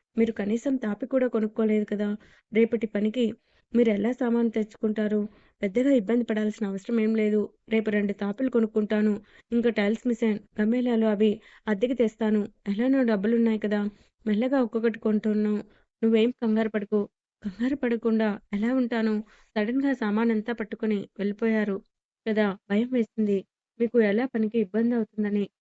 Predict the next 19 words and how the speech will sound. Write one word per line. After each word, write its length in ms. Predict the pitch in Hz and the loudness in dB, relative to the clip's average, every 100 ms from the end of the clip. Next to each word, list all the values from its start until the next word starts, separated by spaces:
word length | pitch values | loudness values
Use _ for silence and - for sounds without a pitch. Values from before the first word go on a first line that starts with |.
| _ _ 196 | _ _ -4
భవానీ 340 | 202 233 262 | 0 2 0
దగ్గర 300 | 226 202 220 214 196 _ _ _ | 0 -2 0 0 -2 _ _ _
తాపి 220 | 208 208 _ | -6 -6 _
సామానున్నాయి. 640 | 247 233 226 214 208 202 _ _ _ 214 | -2 0 2 2 0 -2 _ _ _ -2
ఏమన్నా 280 | 240 262 240 | 0 2 0
అవసరమైతే 560 | 208 247 233 226 220 | -2 -2 0 0 -2
తనని 280 | 214 202 202 | -4 -4 -6
అడుగుతాను. 500 | 196 208 220 226 214 196 _ _ | -4 -4 -2 -2 0 -4 _ _
అంతవరకు 480 | 214 214 202 208 247 | -2 -2 -4 -4 -2
రెండు 240 | 220 202 208 | -2 -2 -4
తాపిళ్ళు 400 | 202 196 233 220 | -6 -8 -8 -4
కొంటాను. 480 | 208 202 208 208 202 _ _ _ _ - | -4 -4 -2 -2 -2 _ _ _ _ -2
వాళ్ళని 340 | 226 240 254 | 0 2 0
వీళ్ళని 340 | 240 214 220 226 | 2 2 2 0
అడిగితే 360 | 214 208 202 208 196 | 0 -4 -2 -4 -2
బదులు 320 | 202 202 202 208 _ _ _ - | -6 -2 -6 -6 _ _ _ -4
మీకు 160 | 233 - | -4 0
కావాల్సిన 400 | 208 226 247 254 | 0 0 -2 -6
సామానంతా 580 | - 208 226 233 214 | -4 -2 0 0 0